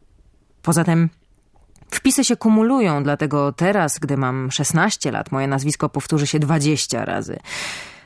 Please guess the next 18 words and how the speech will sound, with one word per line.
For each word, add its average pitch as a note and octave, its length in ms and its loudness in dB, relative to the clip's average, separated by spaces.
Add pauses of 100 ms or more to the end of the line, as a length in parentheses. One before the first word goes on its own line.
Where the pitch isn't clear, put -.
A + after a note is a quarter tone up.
(120)
Gail C#4 360 4
skończył C#4+ 360 0
osiemnaście A3+ 540 2
lat, D#3 160 2
a F#3+ 80 2
ponieważ F#3 360 2
przez - 240 0
siedem G#3+ 320 2
lat F#3+ 180 2
pomagał F3+ 380 2
w - 60 -4
utrzymaniu E3+ 440 2
pięcioosobowej F3+ 880 2
rodziny C#3+ 400 0
lub C#3 200 -2
samodzielnie D#3 560 2
ją C#3+ 160 0
wykarmiał, D#3+ 760 -2